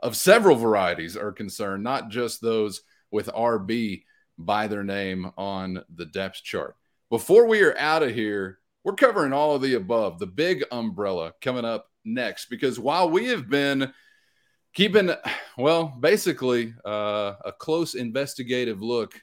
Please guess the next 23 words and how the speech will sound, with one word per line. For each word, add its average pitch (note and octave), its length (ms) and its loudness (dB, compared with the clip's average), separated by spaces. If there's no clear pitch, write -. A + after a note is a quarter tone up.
on G2 540 -10
basketball G2 880 -6
interests F#2+ 460 -12
here F#2+ 200 -6
locally, F2+ 560 -6
uh, F2+ 260 -6
all G#3+ 240 2
over C#3 180 2
the G2 100 -2
map, G#2 380 0
Chris, G2+ 340 -4
there C#3 140 0
are C3+ 60 -2
some A2+ 200 -6
things A2+ 280 -4
that A2 120 -2
will F#2+ 160 -2
affect F3+ 400 0
us B2+ 160 -4
locally A2+ 480 2
that G2+ 140 0
are F#2+ 120 0
happening, D3+ 600 0